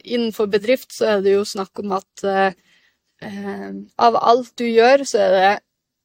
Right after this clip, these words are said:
tjue prosent som virkelig er det som driver inntekten din, og det som driver profitten i selskapet videre, og som genererer den inntekten du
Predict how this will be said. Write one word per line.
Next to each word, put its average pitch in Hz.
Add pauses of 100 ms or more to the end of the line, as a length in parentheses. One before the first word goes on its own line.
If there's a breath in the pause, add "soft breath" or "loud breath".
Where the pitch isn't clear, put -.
(160)
tjue 226
prosent 226
som 214
virkelig 202 (720)
er 226
det 196
som 214 (120)
driver 208
inntekten 196
din, 254 (180)
og 214
det 190
som 208
driver 196
profitten 196
i 190
selskapet 190
videre, 202 (160)
og 196
som 202
genererer 185
den 180 (520 soft breath)
inntekten 214
du 185